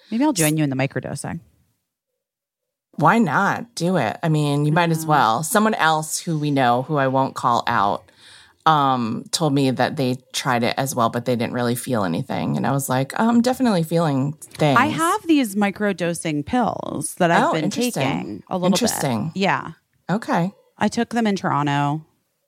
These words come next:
Speaker 1: Not, not bef-, not the day of our show, though.
Speaker 2: I don't,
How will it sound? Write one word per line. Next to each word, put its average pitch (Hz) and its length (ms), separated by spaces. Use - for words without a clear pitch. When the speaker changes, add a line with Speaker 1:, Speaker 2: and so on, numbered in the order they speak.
Speaker 1:
Not, 220 240
not 226 140
bef-, - 280
not 254 220
the 269 60
day 220 160
of 190 80
our 175 100
show, 147 240
though. 143 240
Speaker 2:
I 190 160
don't, 208 400